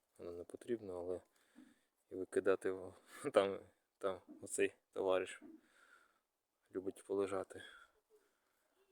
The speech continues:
Бо там поролон, я не знаю, що з ним робити. А вивозять сміття раз чи два рази на місяць. Поки що нехай стоїть.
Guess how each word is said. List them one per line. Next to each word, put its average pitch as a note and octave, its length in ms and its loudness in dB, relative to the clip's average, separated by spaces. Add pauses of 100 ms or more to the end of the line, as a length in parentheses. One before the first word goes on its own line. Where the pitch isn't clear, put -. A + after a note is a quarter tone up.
(120)
Бо - 60 -16
там F#2+ 200 -2
поролон, G#2 460 6
я F#2 60 -2
не F#2 120 -2
знаю, F#2+ 200 2
що F#2+ 140 -4
з F#2 60 -4
ним F2 120 -4
робити. F2+ 360 -4 (1600)
А F2 380 0
вивозять G2 420 4
сміття G2+ 480 2
раз - 800 0 (500)
чи - 160 -8
два F2+ 220 2
рази F#2 220 0
на F2+ 60 -6
місяць. - 500 -8 (1600)
Поки - 220 -6
що G#2 160 -6
нехай F#2+ 360 -6
стоїть. - 420 -8